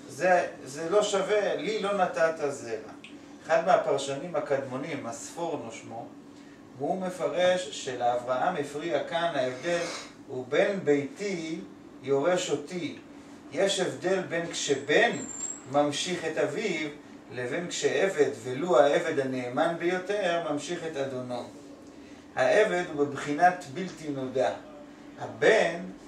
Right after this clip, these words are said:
עושה מאהבה. העבד עושה מיראה. כל חייו הוא עובד מיראה, מפחד האדון. לכן ההמשכיות שימשיך העבד, הוא ימשיך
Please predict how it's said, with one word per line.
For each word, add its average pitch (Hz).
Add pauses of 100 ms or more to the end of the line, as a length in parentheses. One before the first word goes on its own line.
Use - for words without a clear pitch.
עושה 165
מאהבה. 127 (680)
העבד 147 (180)
עושה 160
מיראה. 151 (580)
כל 185
חייו 196
הוא 151
עובד 139 (100)
מיראה, 127
מפחד -
האדון. 117 (580)
לכן 196
ההמשכיות 147
שימשיך 139
העבד, 214 (380)
הוא 135
ימשיך 135